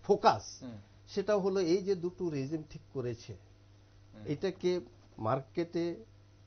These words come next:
Speaker 1: ইন্ডিয়ান ইকোনমিতে ফান্ড ফ্লোটা আরো বেশি করে করার জন্য
Speaker 2: একদম।
Speaker 1: এখানে পাঁচ থেকে সাত করে দেওয়া হয়েছে ইয়ে লিমিটটা। আর যেটা করা হয়েছে, other than this government employee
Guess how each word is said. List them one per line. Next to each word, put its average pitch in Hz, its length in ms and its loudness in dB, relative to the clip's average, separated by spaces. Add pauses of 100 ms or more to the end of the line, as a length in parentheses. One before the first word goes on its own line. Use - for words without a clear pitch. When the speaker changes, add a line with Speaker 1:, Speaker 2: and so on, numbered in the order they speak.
Speaker 1:
ইন্ডিয়ান 143 520 2
ইকোনমিতে 165 760 -2 (220)
ফান্ড 147 380 -2 (100)
ফ্লোটা 160 460 -4
আরো 147 180 -2
বেশি 131 360 -10
করে 151 200 -2
করার 120 480 -2
জন্য 117 460 -4
Speaker 2:
একদম। 104 220 -16
Speaker 1:
এখানে 156 340 -4
পাঁচ 151 300 -4 (140)
থেকে 151 220 -4
সাত - 340 -10 (120)
করে 127 200 -2
দেওয়া 113 260 0
হয়েছে 120 420 -2 (120)
ইয়ে 120 160 -6
লিমিটটা। 110 560 -8 (440)
আর 190 240 8
যেটা 190 320 4
করা 151 280 4
হয়েছে, 151 460 6 (180)
other 247 240 10
than 202 300 8
this 151 240 0 (500)
government 143 400 2
employee 127 480 -2